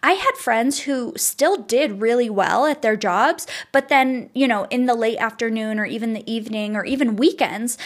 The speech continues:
they would go drive for Uber. They would go do Instacart. They would go do Postmates, and they're like, "Oh, well, it's a couple extra hundred dollars, like, for a day or even for the weekend, so why not?" And I'm like, "That's genius." When you don't think that you're above something, like,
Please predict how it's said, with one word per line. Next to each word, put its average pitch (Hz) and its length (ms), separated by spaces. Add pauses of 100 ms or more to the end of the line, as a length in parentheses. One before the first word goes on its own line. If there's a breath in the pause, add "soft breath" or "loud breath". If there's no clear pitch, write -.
(160 loud breath)
they 277 260
would 359 240
go 294 400
drive 240 320
for 240 140
Uber. 240 360 (220)
They 269 200
would 320 200
go 285 160
do 269 500
Instacart. 240 600 (180)
They 285 220
would 320 180
go 285 300
do 269 180
Postmates, 254 540
and 247 80
they're 269 100
like, 285 120
"Oh, 381 100
well, 262 160
it's 262 140
a 269 40
couple 254 320
extra 214 360
hundred 233 240
dollars, 220 480
like, 202 180
for 214 380
a - 80
day 220 360
or 208 120
even 233 220
for 233 120
the 208 100
weekend, 220 480
so 233 140
why 220 300
not?" 240 360
And 247 140
I'm 269 100
like, 233 300
"That's 233 280
genius." 214 680 (360 loud breath)
When 277 180
you 320 240
don't 240 320
think 233 160
that 233 120
you're 220 140
above 190 320
something, 294 540
like, 226 240